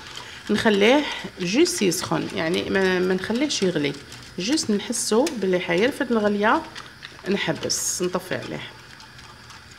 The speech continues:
هكذا. دونك انا نعطيكم لي زيتاب، ايتاب ايتاب كيفاش نخدموا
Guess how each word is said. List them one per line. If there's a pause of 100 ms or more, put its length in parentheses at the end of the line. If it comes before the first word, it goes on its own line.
(100)
هكذا. (1900)
دونك
انا
نعطيكم (360)
لي
زيتاب، (280)
ايتاب
ايتاب (100)
كيفاش
نخدموا